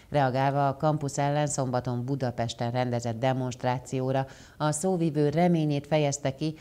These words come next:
hogy Magyarországon az érintettek objektív, észszerű és tudományos megközelítést alkalmaznak az emberek közötti normális cserekapcsolatok átpolitizálása és megbélyegzése helyett, fenntartva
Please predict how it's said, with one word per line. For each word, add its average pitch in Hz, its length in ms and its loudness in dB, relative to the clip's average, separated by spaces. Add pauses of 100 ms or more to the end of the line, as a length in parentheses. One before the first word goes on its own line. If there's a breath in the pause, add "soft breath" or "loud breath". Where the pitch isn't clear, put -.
(180 loud breath)
hogy 139 180 0
Magyarországon 151 760 2
az 143 140 0
érintettek 120 680 -4
objektív, 151 680 0
észszerű 135 500 -2
és 139 220 0
tudományos 135 680 0
megközelítést 123 840 -2
alkalmaznak 123 680 0
az 123 160 -2
emberek 120 400 -2
közötti 135 480 -4 (280 loud breath)
normális 147 720 0
cserekapcsolatok 127 1000 -2
átpolitizálása 143 1300 0 (260 loud breath)
és 135 200 -4
megbélyegzése 104 920 -2
helyett, 104 480 -2 (260 loud breath)
fenntartva 156 720 0